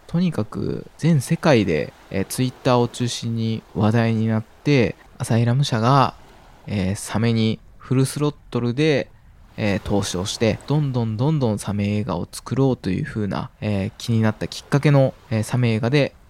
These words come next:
あります。シャークネード自体はもう九十分ぐらいしかないので、まあ、見やすいですし、全然考えなく見ることが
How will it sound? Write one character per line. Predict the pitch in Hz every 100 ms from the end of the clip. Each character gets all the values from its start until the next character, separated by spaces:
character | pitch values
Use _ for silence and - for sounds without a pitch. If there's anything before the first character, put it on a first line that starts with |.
| -
あ | -
り | -
ま | 156
す。 | - - - - - -
シ |
ャ | 147
ー |
ク | -
ネ | 202
ー | 208
ド |
自 | 127 120
体 | 131 120
は | 107
も | 104 107
う | 95
九 | - 143
十 | 156 180 - -
分 | 185 180 180
ぐ | 185
ら | 170
い |
し | 135
か | - 98 69 -
な | - 113
い | 110
の | 90
で、 | 95 95 90 - - - -
ま |
あ、 | 113
見 | 123
や | 143
す | 180
い | 139
で | 104
す |
し、 | - - 107 85 62 -
全 | 135 160 165
然 | 175 165
考 | 160 - 165 165 165 160
え | 160 160
な | 165
く | - 110 95 - -
見 | 127
る | -
こ | -
と | 101
が | 82 58